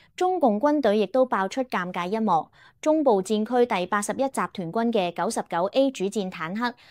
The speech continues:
同零四A步兵戰車炮塔頂部竟加裝金屬網架，好似俄烏戰場著名嘅龜殼裝甲。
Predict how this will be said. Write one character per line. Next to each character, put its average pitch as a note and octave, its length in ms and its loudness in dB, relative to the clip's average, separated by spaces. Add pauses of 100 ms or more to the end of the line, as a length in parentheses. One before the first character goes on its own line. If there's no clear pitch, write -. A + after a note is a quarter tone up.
同 G3+ 240 -2
零 G3+ 160 0
四 B3+ 180 2
A D#4+ 220 2
步 F#3+ 240 0
兵 B3+ 180 2
戰 G3+ 220 -2
車 A3+ 320 -2 (240)
炮 B3+ 240 2
塔 B3+ 180 0
頂 G#3+ 280 0
部 G3+ 200 2
竟 F3 220 -6
加 A#3+ 160 0
裝 B3 260 0
金 C#4 200 0
屬 C4+ 160 -2
網 E3+ 280 -6
架， F#3 240 -2 (240)
好 C4+ 220 4
似 C4+ 120 0
俄 A#3+ 300 4
烏 C4+ 160 2
戰 A3+ 240 0
場 F#3 220 -6
著 G3+ 180 -2
名 E3+ 220 -4
嘅 F#3 240 -2
龜 C4 240 0
殼 G3 180 -2
裝 A3+ 240 -2
甲。 F3+ 240 0